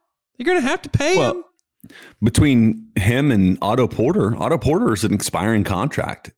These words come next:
Speaker 2: and
Speaker 1: He's
Speaker 2: he's not
Speaker 1: expiring,
Speaker 2: in your
Speaker 1: yeah.
Speaker 2: s-, isn't that right? Isn't he expiring?
Speaker 1: Yeah, you, they just let him go, right?
Speaker 2: I don't know. Like, would you? So for, if, if you wanna be good,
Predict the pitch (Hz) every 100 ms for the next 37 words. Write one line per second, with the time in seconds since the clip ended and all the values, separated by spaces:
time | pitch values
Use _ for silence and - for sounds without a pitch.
0 | _ 87 85 82 80 78 - - - 208
1 | 214 120 107 113 113 101 90 85 - -
2 | _ _ _ - _ _ _ _ _ -
3 | 120 131 123 135 135 127 113 - 123 131
4 | 139 139 120 98 127 139 - 143 220 131
5 | 117 87 87 85 78 78 98 101 - _
6 | _ _ _ _ _ _ _ _ _ -
7 | 262 190 71 120 98 98 104 98 110 107
8 | - - - - - _ - - 123 -
9 | - 120 - 117 - 120 107 127 143 135
10 | 127 120 156 76 80 123